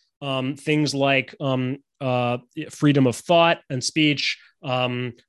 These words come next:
uh, free markets, reason, science, a, a, a lot of why I care about all those things is because I'm keenly aware of, uh, the,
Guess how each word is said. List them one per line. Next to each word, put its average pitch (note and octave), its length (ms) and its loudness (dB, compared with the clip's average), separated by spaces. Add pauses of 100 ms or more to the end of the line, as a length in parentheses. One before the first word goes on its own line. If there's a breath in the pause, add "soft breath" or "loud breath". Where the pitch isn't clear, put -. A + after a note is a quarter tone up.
(100)
uh, A#2 540 0
free C3 320 -2
markets, D#3 800 2
reason, D#3 580 2
science, D#3 880 -2 (340 soft breath)
a, F#3+ 140 -6
a, F#3+ 180 -8
a G3 40 0
lot G3+ 220 4
of F3 80 4
why F#3 240 4
I E3+ 40 4
care F3+ 220 2
about D#3 220 4
all C#3+ 100 2
those C3+ 220 -2
things G3+ 240 0
is C#3 100 -8
because C#3 380 -4
I'm C3+ 120 -2
keenly G3 460 2
aware D3 500 0
of, C3 280 -4 (360 soft breath)
uh, C3 200 -2
the, B2 140 -4